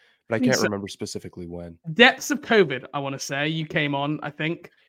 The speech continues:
Speaker 1: Yeah,
Speaker 2: back,
Speaker 1: yeah.
Speaker 2: back in the heavy covid times, we were probably locked down somewhere. So you are now on for your third time, and as you alluded to, uh, on today's show, we are doing a rehash of last year, and I'm,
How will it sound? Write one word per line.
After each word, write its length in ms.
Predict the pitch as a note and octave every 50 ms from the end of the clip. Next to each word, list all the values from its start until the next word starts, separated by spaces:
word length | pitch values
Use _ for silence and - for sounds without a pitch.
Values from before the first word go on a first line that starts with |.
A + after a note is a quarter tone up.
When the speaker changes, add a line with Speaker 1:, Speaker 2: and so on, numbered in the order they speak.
| _ -
Speaker 1:
Yeah, 380 | G#2+ A2+ A#2 A#2 A2 - - -
Speaker 2:
back, 220 | D#3+ E3+ F#3+ G3
Speaker 1:
yeah. 160 | A2+ A2 G3+
Speaker 2:
back 280 | F#3+ F#3 F#3+ F#3 - A#3+
in 120 | G#3+ G3+
the 100 | G3+ G3+
heavy 320 | G3 G3 G3 G3 F3+ G3 F#3
covid 360 | - F3 F3 D#3+ D#3 D3+ D3
times, 380 | - D#3+ D3 C#3+ C#3+ C#3+ C#3 D#3
we 40 | E3
were 60 | D#3
probably 240 | D#3 F3+ E3+ E3 F3
locked 240 | E3+ E3+ D#3+ - -
down 240 | D#3 D3 C#3+ D3 D3
somewhere. 400 | - - C3 B2 B2 A#2+ A#2 A#2+
So 340 | - - F#3 E3 D#3+ D3+ D3+ - _ - - _ _ _
you 180 | - F#3 G3
are 200 | F#3+ F3+ F3 F3
now 260 | E3+ E3+ F3+ F#3+ G3+ A3
on 180 | G#3+ G3+ G3+
for 100 | G3+ G3
your 100 | F3+ E3+ E3
third 300 | - - E3+ F3+ G3 F#3+
time, 400 | - F3 C#3+ C#3 C#3 C#3+ D3+ D#3+
and 100 | E3 E3
as 220 | D#3 E3+ F3 -
you 100 | G3 G3
alluded 360 | F#3+ F#3 F#3 G3 F#3+ F#3+ F#3+
to, 320 | - - C#3 C3+ C3+ D3+ D3+ - _ _ _ _ _ _ _ _ -
uh, 300 | D#3 D3+ D3 D3 D3 D3 - _ _ -
on 120 | E3 E3
today's 340 | D#3 F3 E3 E3 F3+ F#3+ F#3+
show, 500 | - - F3+ D#3 D3 C#3 C3+ C3+ C3+ - -
we 240 | - D#3+ D#3+ D#3 D3+
are 380 | D3+ C#3+ C#3+ C#3+ C#3 C#3 C#3+ D3
doing 240 | D#3+ E3+ B3+ D#4+ D4+
a 60 | B3+
rehash 420 | A3 B3 B3 F#3 E3+ D3+ - - -
of 60 | C#3+
last 320 | D#3 D#3+ D3+ - - -
year, 160 | C3+ B2+ B2+ B2+
and 160 | C3 C#3+ C#3+
I'm, 180 | D#3+ F3 E3